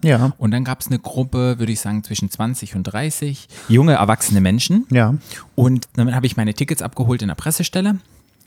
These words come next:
Speaker 2: sind dann rein und dann gab's erstmal ein Begrüßungsgeschenk.
Speaker 1: Was gab's denn?
Speaker 2: Es gab Gleitgel,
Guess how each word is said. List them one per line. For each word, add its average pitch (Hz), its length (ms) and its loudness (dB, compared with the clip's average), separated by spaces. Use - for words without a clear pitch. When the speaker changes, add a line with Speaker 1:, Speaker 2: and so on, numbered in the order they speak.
Speaker 2:
sind 117 240 0
dann 95 140 -2
rein 143 320 2
und 120 240 2
dann 113 100 -4
gab's 113 160 -4
erstmal 98 240 -6
ein 95 80 -6
Begrüßungsgeschenk. 156 1400 -2
Speaker 1:
Was 101 120 0
gab's - 200 2
denn? 104 240 0
Speaker 2:
Es - 160 -4
gab 104 460 -2
Gleitgel, 175 720 0